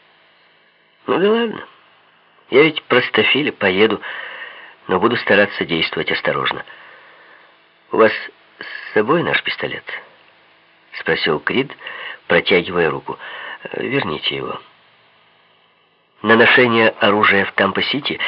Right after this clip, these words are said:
вам потребуется специальное разрешение самого Дунана. А если вас схватят с пистолетом в кармане без права на ношение оружия, вам придется провести полгода в тюрьме с самым суровым режимом в стране».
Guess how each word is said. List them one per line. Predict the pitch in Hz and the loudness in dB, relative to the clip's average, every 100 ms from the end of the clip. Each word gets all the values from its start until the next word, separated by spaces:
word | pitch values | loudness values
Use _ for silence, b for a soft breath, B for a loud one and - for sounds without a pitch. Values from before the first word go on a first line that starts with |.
| B B | B B
вам | 90 113 | 2 4
потребуется | 107 - 110 104 98 98 | 4 2 0 0 -2 -2
специальное | - - 92 107 101 95 92 | -4 -8 -4 0 0 2 0
разрешение | 87 90 87 95 90 82 - | -2 0 2 2 0 -4 -2
самого | 87 82 85 | -2 -2 -2
Дунана. | 82 127 65 - - - B B B B B B _ _ _ _ - | -2 -4 -6 -8 -10 -12 B B B B B B _ _ _ _ -8
А | 90 | -2
если | 95 - | 0 0
вас | 98 98 - - | 0 0 -2 -4
схватят | - 98 90 90 | 0 0 0 -4
с | - | -10
пистолетом | - - - 87 85 82 | -10 -6 -2 -2 -2 -4
в | |
кармане | - 90 87 82 82 | -2 -2 0 -2 -2
без | 90 - - | -4 -4 -6
права | - 87 78 76 76 | 0 2 2 2 0
на | 71 | -2
ношение | 76 73 - 73 71 76 | 0 2 0 0 -4 -4
оружия, | 95 160 - - - B B B B B B B | -2 -2 -2 -4 -8 B B B B B B B
вам | - 120 | 4 4
придется | 123 123 117 | 6 4 2
провести | 113 113 113 120 | 2 2 2 0
полгода | 113 104 107 104 | 2 2 2 2
в | |
тюрьме | - 107 107 143 B B B B B - | 0 0 2 0 B B B B B -14
с | - - | -12 -6
самым | - 120 147 92 73 - | 2 4 4 0 -6 -8
суровым | 78 85 104 98 | -4 -2 -2 -4
режимом | 80 76 76 78 | 0 0 0 -6
в | - | -8
стране». | - 85 73 65 | -6 -4 -4 -6